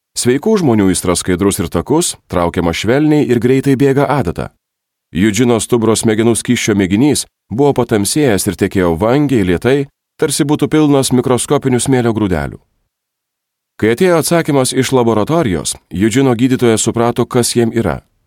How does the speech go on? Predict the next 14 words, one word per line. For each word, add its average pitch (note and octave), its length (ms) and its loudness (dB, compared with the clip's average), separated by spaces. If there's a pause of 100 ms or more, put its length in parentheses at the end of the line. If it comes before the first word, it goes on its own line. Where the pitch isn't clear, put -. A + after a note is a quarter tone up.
(380)
Jį D3 200 -2
kamavo E3 580 2
virusinis C#3+ 600 2
encefalitas, C#3 840 -2 (320)
liga, A2+ 280 2
kurią B2 240 0
sukelia B2 340 0
gana A#2 200 2
nepavojingas B2 680 2
virusas. - 520 -2 (520)
Tuomet E3 320 2
odoje B2+ 400 2
atsiveria F2 480 0
pūslelinė, G#2+ 720 -2